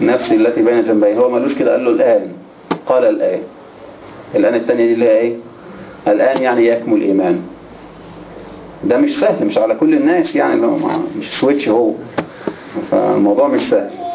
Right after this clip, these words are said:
ولكن أنت مطلوب بيه منك المجاهدة. كل ما تيجي تب-، تبغض واحد أو تحسده عشان عنده أزيد منك في الدين أو أزيد منك في الدنيا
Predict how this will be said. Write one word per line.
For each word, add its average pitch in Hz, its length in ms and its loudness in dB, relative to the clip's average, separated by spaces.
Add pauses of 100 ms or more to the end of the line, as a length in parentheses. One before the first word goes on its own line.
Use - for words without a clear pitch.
(800)
ولكن - 320 2
أنت 277 160 0
مطلوب - 320 0
بيه 294 120 2
منك - 320 2
المجاهدة. 143 520 -2 (160)
كل 117 160 2
ما 113 100 2
تيجي 120 180 -2
تب-، 131 220 0 (120)
تبغض 120 320 0
واحد 120 400 0
أو 107 220 2 (840)
تحسده 131 420 0
عشان - 160 -2
عنده 117 320 2 (380)
أزيد 110 300 2
منك 117 260 0
في - 260 -2
الدين 123 200 2
أو 117 140 2
أزيد 113 240 0
منك 120 260 0
في - 60 -8
الدنيا 160 440 2